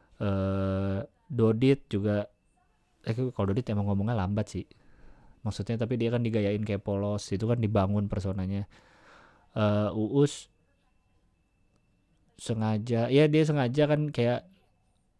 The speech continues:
menggoblok-gobloki dirinya sendiri gitu kan di panggung tuh kayak, eh, kelihatannya tolol gitu, orang tolol gitu. Padahal aslinya enggak, biasa aja. Enggak sih, aslinya tolol beneran sih. <laughs>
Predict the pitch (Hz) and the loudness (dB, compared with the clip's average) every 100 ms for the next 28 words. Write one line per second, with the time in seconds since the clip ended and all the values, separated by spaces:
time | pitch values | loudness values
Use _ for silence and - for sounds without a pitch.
0 | _ 127 120 120 120 123 135 120 117 131 | _ -2 4 4 4 2 2 2 2 2
1 | 120 117 117 117 120 117 117 123 117 110 | 2 2 0 -2 0 2 4 4 2 0
2 | 110 113 117 107 98 104 110 113 107 98 | 0 0 -2 -2 -2 -2 -4 -4 -2 -2
3 | 98 - _ _ _ _ _ - _ _ | -4 -8 _ _ _ _ _ -20 _ _
4 | _ - - _ _ _ _ _ _ _ | _ -16 -16 _ _ _ _ _ _ _
5 | _ 117 101 107 123 - 101 104 110 110 | _ -2 0 0 -2 0 2 4 4 2
6 | 107 107 98 101 101 98 101 104 101 101 | -2 -4 -6 -6 -6 -6 -6 -6 -6 -10
7 | - 101 98 _ _ _ _ _ _ _ | -12 -12 -14 _ _ _ _ _ _ _
8 | 98 110 131 104 113 151 92 90 127 95 | -8 -6 -6 -4 -4 -2 0 2 4 2
9 | - 90 113 110 123 127 175 117 143 127 | 2 -4 -4 -4 2 2 4 2 2 2
10 | 110 120 113 117 117 110 | 2 2 0 0 0 -2